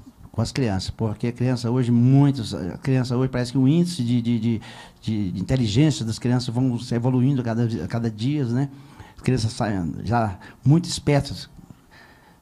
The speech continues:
nessa faixa etária, bem, bem jovem ainda, então o pai tem que ter muito cuidado com todo esse auxílio da informática, tudo, então,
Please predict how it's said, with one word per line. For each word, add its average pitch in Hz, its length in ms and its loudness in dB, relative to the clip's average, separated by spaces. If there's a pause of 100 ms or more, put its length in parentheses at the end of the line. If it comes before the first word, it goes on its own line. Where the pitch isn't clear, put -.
nessa 117 280 -2
faixa 104 300 -4
etária, 110 360 -2
bem, 120 300 2
bem 120 200 2
jovem 113 380 0
ainda, 123 400 0
então 131 420 2
o - 20 -6
pai 135 180 2
tem 131 140 -2
que - 60 -8
ter 131 100 2
muito 123 200 4
cuidado 131 360 2
com - 120 -2
todo 131 220 0
esse 127 240 0
auxílio 131 420 0
da 123 140 0
informática, 127 680 2
tudo, 135 280 2
então, 131 240 -2